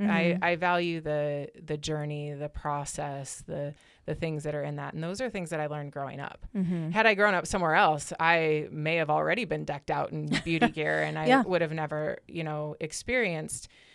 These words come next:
Speaker 1: the true value of what life is really about.
Speaker 2: Mm.
Speaker 1: So pulling that from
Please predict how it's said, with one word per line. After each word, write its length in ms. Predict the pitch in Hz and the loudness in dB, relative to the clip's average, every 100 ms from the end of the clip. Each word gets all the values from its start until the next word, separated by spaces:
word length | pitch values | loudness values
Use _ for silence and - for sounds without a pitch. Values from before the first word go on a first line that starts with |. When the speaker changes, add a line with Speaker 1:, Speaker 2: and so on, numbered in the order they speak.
| - | -8
Speaker 1:
the 100 | - | -2
true 280 | 180 - 185 | -2 2 0
value 680 | 151 147 151 175 196 233 247 160 | 2 0 0 -2 -4 -4 -4 -4
of 140 | 156 | -2
what 180 | 160 151 | -4 -2
life 300 | 147 143 165 | -6 -6 -8
is 120 | 147 | -10
really 240 | - - - | -10 -10 -12
about. 240 | - - | -10 -4
Speaker 2:
Mm. 360 | 190 180 165 165 | 0 0 -2 -4
Speaker 1:
So 420 | - 180 165 160 | 0 2 2 0
pulling 480 | - 208 220 214 185 | -2 0 0 0 -2
that 400 | 165 170 180 - | 0 0 -2 -8
from 680 | - 160 160 156 151 151 151 | -8 -4 -4 -6 -8 -10 -12